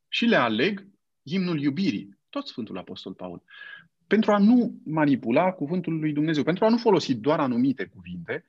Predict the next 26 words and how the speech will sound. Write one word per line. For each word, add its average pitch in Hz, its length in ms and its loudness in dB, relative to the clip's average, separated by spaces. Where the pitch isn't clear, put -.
care 170 220 2
să 160 160 0
inducă 135 460 2
teamă 190 460 0
sau 156 200 -2
o 151 60 0
anumită, 147 380 -4
adică 123 280 -4
acea 123 180 -4
supunere 156 500 -2
îmbrobodită, 110 720 0
ca - 80 -12
și - 120 -8
cum 151 120 -4
e 180 80 0
unidirecțională, 143 800 2
doar 101 180 -6
dintr-o 120 300 -2
parte. - 340 -6
Ceea 220 220 0
ce 202 260 -6
este, 175 480 -8
este 139 240 -4
fals, 147 360 -4
denaturează 104 760 -4
și 202 300 -2